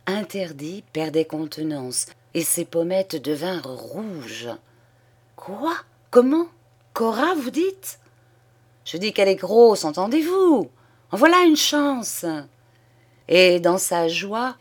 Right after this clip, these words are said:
il lui prit les mains, les serra, les secoua, comme pour le féliciter, le remercier.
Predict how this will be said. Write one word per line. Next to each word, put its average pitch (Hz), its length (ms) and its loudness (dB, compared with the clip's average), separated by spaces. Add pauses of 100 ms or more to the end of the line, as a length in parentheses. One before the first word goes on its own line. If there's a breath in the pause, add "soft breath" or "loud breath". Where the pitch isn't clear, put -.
il 214 120 0
lui 240 120 0
prit 294 320 0
les 294 100 2
mains, 240 420 2 (140)
les 175 160 0
serra, 247 640 0 (100)
les 180 160 -2
secoua, 220 680 -2 (160)
comme 180 180 0
pour 170 140 -6
le 170 120 0
féliciter, 190 840 -2
le 202 80 2
remercier. 220 920 -2